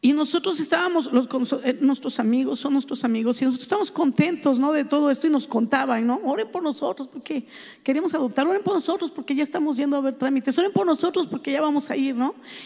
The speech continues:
Y nos llamaron: "Oren por nosotros porque van a ser tres". Uy, estábamos bien contentos, ¿sí? Y entonces ya venían con los bebés y nos invitaron a, a su casa a cenar para conocerlos.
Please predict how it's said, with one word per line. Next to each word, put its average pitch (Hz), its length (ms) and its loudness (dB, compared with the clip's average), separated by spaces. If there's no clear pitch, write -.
Y 254 100 6
nos 254 160 2
llamaron: 269 400 2
"Oren 311 260 0
por 320 100 -2
nosotros 285 440 -2
porque 247 240 0
van 247 180 2
a 262 60 -2
ser - 240 -8
tres". 320 420 -8
Uy, 349 240 2
estábamos 330 300 0
bien 302 140 -2
contentos, 277 580 -2
¿sí? 240 160 -10
Y 240 80 4
entonces 285 420 0
ya 302 120 4
venían 311 540 2
con 330 180 -2
los 302 120 2
bebés 254 400 0
y 294 40 0
nos 277 240 0
invitaron 269 640 0
a, 220 280 0
a 214 100 0
su - 260 -4
casa 269 460 0
a 285 40 -6
cenar 240 600 0
para 233 220 0
conocerlos. 226 1040 -2